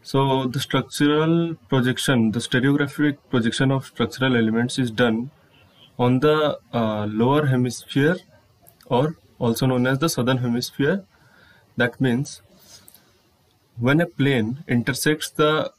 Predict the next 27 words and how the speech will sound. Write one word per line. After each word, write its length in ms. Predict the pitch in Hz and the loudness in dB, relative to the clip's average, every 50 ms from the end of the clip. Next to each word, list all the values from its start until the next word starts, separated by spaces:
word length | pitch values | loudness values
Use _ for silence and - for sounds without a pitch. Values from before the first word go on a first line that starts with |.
| _ _ _ | _ _ _
uh, 320 | 117 120 117 113 110 110 110 | -4 -4 -2 -2 -2 -2 -4
outer 260 | 110 104 - 143 139 | -4 -4 -4 -2 -2
lining 420 | 143 135 120 117 117 123 135 135 | 0 0 0 0 0 0 0 0
of 200 | 131 127 120 120 | 0 -2 -2 -2
the 240 | 131 131 143 151 - _ _ | -2 -2 -2 -4 -6 _ _
southern 360 | - - - 117 113 127 127 | -8 -4 -2 0 0 0 0
hemisphere, 640 | 120 120 113 110 110 104 - - - 123 110 98 - - _ _ _ - - - - _ _ | 0 2 0 0 0 -2 -6 -6 -2 -2 -2 -2 -4 -8 _ _ _ -20 -20 -20 -20 _ _
then 320 | 117 123 131 143 143 147 | 0 2 2 4 4 4
the 140 | 139 151 143 | 2 0 0
intersection 1000 | - 123 120 120 110 139 - - - 139 - - - 156 160 165 165 151 131 123 - 175 - _ - | 0 0 0 0 0 -2 -4 -4 -6 -6 -6 -4 -2 -2 0 0 0 -2 -4 -6 -8 -14 -20 _ -6
makes 420 | 127 117 117 131 143 143 - - - - | -2 0 0 0 0 -2 -4 -8 -6 -4
a 80 | 151 151 | -4 -4
curvature. 640 | - - 117 110 104 107 104 98 - - 101 87 - _ _ _ _ _ _ _ _ _ _ _ _ _ _ _ _ _ - | -2 -2 -2 0 0 -2 -2 -4 -4 -6 -8 -8 -8 _ _ _ _ _ _ _ _ _ _ _ _ _ _ _ _ _ -2
This 220 | - 165 165 - | 0 0 0 0
curvature, 680 | - - 139 117 107 107 104 101 - 120 104 92 92 98 - _ _ - _ _ _ _ | -2 -2 -2 0 0 -2 -4 -4 -2 -2 -4 -4 -6 -10 -16 _ _ -20 _ _ _ _
when 280 | 117 120 139 156 160 139 | 0 2 4 4 2 2
join-, 540 | 117 120 120 120 127 143 - - 127 123 113 | 2 2 2 2 0 0 -2 -2 -4 -2 0
joined 480 | 120 120 120 131 147 165 180 180 - | 2 2 2 4 2 2 0 0 0
to 220 | - 143 143 143 156 | 2 2 4 4 2
a 120 | 185 185 | 0 -2
specific 540 | - - - - 117 - 135 120 143 147 - _ _ - | -6 -6 -6 -6 -4 -4 -4 -4 -4 -4 -6 _ _ -2
point, 400 | 143 127 113 110 123 143 - - _ _ _ _ _ _ _ _ _ _ _ _ _ _ | 0 0 2 0 -2 -4 -8 -12 _ _ _ _ _ _ _ _ _ _ _ _ _ _
that, 300 | - 104 120 139 156 165 - _ - - - _ _ _ _ _ _ _ _ _ _ _ _ _ _ _ _ _ _ _ _ _ _ _ _ _ _ _ _ _ _ 120 | -4 0 0 0 0 -2 -6 _ -20 -20 -20 _ _ _ _ _ _ _ _ _ _ _ _ _ _ _ _ _ _ _ _ _ _ _ _ _ _ _ _ _ _ -4
that 260 | 110 113 110 - - | -2 0 0 0 0
will 140 | 147 156 147 | 0 0 2
give 240 | 131 139 143 135 | 2 0 0 2
us 260 | 143 151 151 - - | 0 -2 -2 -4 -10